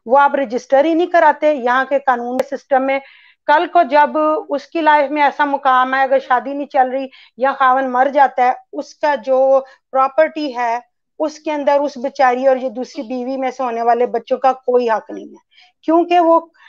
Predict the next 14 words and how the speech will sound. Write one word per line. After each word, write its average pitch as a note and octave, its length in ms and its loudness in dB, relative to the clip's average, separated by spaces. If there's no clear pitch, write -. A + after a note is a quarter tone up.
कानूनी D#4+ 420 2
तौर E4 280 2
पे, D#4+ 280 0
अवल B3+ 320 2
तो C4+ 100 -4
ये D4 60 -2
कानून C4 380 -2
के C#4 100 -2
पास C4 240 0
ले A#3 120 -10
जाते G#3+ 340 -4
नहीं A#3+ 140 -8
कोई A#3+ 180 -4
case, G#3+ 340 -10